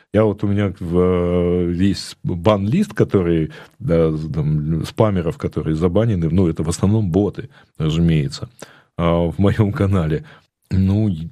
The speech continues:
примерно у каждого, э, да не у каждого второго, примерно, э, процентов семьдесят пять аккаунтов там со звёздочками. То есть это Telegram поймём. И ничего, как бы нормально,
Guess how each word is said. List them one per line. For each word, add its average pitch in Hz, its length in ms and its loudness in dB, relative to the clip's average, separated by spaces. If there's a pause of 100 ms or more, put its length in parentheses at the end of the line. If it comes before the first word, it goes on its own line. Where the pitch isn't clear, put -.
(120)
примерно 139 560 2
у 120 180 2
каждого, 95 800 0
э, 82 840 0 (840)
да 160 160 -2
не 156 80 2
у - 100 2
каждого 127 360 2
второго, 98 560 -2 (260)
примерно, 107 720 0
э, 90 180 -6
процентов 110 520 0
семьдесят 107 500 -2
пять 82 380 0 (260)
аккаунтов 151 560 0
там 71 300 -6 (420)
со - 160 2
звёздочками. 120 720 -2 (140)
То 90 80 0
есть 90 240 -2
это 117 340 2 (480)
Telegram 98 380 2
поймём. 98 400 0 (520)
И 87 180 2
ничего, 80 480 -2
как 107 180 -6
бы 104 380 -2
нормально, 107 640 0